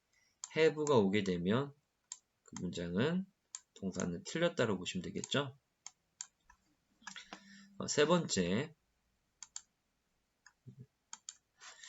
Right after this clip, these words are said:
어, 세 번째는 이제 주어와 동사 사이에 이렇게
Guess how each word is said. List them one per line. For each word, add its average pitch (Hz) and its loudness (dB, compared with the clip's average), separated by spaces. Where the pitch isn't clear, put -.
어, 87 0
세 156 2
번째는 165 4
이제 117 4
주어와 117 6
동사 98 4
사이에 95 4
이렇게 98 0